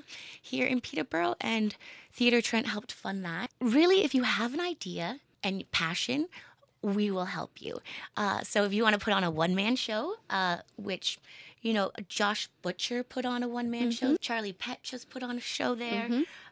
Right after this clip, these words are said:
Speaker 1: Um, Hilary Ware does clowning. Wes Ryan and the poetry, they've come and slammed there. It's a great little space where you can explore and, uh, have the opportunity to fail.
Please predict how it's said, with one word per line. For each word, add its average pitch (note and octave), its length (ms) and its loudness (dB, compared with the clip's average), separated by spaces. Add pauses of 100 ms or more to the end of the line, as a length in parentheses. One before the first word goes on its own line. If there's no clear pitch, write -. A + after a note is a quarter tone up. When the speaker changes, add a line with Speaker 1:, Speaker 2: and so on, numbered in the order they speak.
Speaker 1:
Um, G3 340 -10
Hilary A3+ 420 0
Ware G#3+ 320 2
does G3 200 -4
clowning. C#4 720 2 (280)
Wes A3 280 0
Ryan G#3 520 -2
and G3 120 -4
the F3+ 40 -8
poetry, G#3 640 -2
they've F#3 300 -4 (160)
come - 180 -8
and F3 120 -4
slammed F#3 600 -4
there. G#3+ 280 -2 (100)
It's - 160 -4
a A#3 40 0
great G3 300 -4
little C4+ 140 -8
space - 320 -10
where G#3 100 -6
you G3+ 60 -4
can G#3 140 -4
explore E3+ 600 0
and, E3+ 400 -2
uh, D#3+ 260 -2
have F3+ 240 0
the G3 100 -2
opportunity F#3+ 520 -4
to - 120 -10
fail. D#3 380 -8